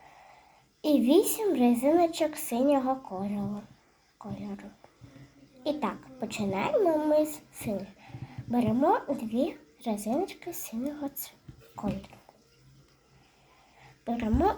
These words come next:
одну із двох резиночок. Накручуємо три рази на перший стовпчик. Один, два, три. Так же само зробимо з другим стовпчиком.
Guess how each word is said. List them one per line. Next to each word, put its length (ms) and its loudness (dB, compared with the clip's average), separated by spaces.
одну 360 -4
із 260 -6
двох 420 -4
резиночок. 560 -12
Накручуємо 720 2
три 300 0
рази 300 -4
на 220 4
перший 460 -4
стовпчик. 380 -20
Один, 400 2
два, 240 0
три. 180 -6
Так 180 -2
же 120 -2
само 300 0
зробимо 720 2
з 100 -8
другим 480 -4
стовпчиком. 520 -20